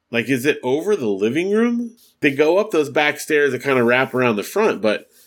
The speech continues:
it kinda seems like when they go up there, they're walking towards outside of the house.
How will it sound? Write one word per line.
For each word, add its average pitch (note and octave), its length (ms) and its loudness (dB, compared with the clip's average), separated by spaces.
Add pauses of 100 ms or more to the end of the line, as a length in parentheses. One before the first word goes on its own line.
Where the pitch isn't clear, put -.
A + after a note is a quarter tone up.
(180)
it A#2 180 -4
kinda G#3 360 0
seems B2+ 420 0
like A2 340 0 (560)
when A#2+ 220 0
they A2+ 100 2
go G#2+ 240 2
up G3+ 200 0
there, G#2+ 240 4
they're G2+ 140 4
walking A2+ 520 0
towards B2 500 0
outside A2+ 560 0
of G2+ 100 0
the F#2+ 80 -2
house. A#2+ 640 -4